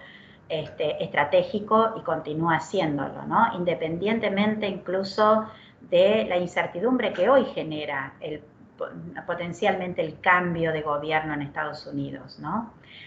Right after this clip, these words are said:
Pero la realidad es que gracias a ello fue posible, eh, un desarrollo masivo, ¿no? del shale oil y gas en Estados Unidos, cambiando hasta la matriz energética que se tenía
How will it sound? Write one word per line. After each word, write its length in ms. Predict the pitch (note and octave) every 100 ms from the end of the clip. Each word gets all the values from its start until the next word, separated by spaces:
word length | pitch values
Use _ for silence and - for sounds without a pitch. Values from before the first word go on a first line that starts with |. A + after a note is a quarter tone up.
| - -
Pero 200 | F#3 F3+
la 160 | E3+ E3
realidad 720 | E3+ E3 E3+ F#3 G#3 A#3+ A#3+
es 120 | F3
que 260 | - E3+ -
gracias 460 | F#3+ G3 - - -
a 120 | E3
ello 480 | E3+ G#3+ A#3 B3 A#3
fue 180 | - F3+
posible, 920 | E3 D#3 - G3+ G3 G3 G3+ A#3 C4 - - - - -
eh, 500 | - E3+ D3+ D3+ - -
un 160 | G3+
desarrollo 840 | A3 A3+ E3+ - F#3+ F#3 G3+ F#3+ -
masivo, 640 | D3 - C4 F3+ D2 - - - -
¿no? 280 | D3 G#3+ B3
del 180 | E3+ D3+
shale 640 | - F#3+ E3 F3 G3 F#3+ - -
oil 340 | F3 F#3 G3 D#3+
y 140 | D#3+
gas 440 | E3+ D#3+ E3+ -
en 80 | D#3+
Estados 420 | D3 - D#3+ D3
Unidos, 340 | D#3 C#3+ C3+ -
cambiando 540 | - E3 G3+ B3+ D#4 A#3
hasta 160 | E3+
la 100 | D3+
matriz 420 | C#3+ C#3 - G#3
energética 540 | G#3+ D3+ - G3 F#3 D#3
que 100 | -
se 140 | -
tenía 540 | D3+ D3+ E3+ F3 D#3+